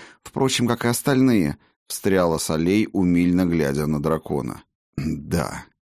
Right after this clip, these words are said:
кашлянул Сфайрат. Кажется, он не очень понимал, что делать дальше. «Спасибо за излечение.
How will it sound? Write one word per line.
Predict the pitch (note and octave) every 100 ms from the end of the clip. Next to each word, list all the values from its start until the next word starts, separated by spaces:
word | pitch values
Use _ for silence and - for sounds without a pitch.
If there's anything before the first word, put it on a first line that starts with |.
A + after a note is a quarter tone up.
| _ _ _ _ _ -
кашлянул | A2 G#2+ A2+ G#2 G#2
Сфайрат. | - - G#2 F2 C#2 - - _ _ _ -
Кажется, | B2 C3+ D3 -
он | - C#3+ D3
не | D3+
очень | C#3+ - A2+ G2
понимал, | A2+ G#2+ B2 C3
что | A#2+ -
делать | F#2 G#2 G#2+
дальше. | F#2+ F#2+ C#2+ - - - _ _ _ _ _ _
«Спасибо | - - C2+ - C2+ B1
за | A#1+
излечение. | C2+ C2 C#2 - E2 C#2 C2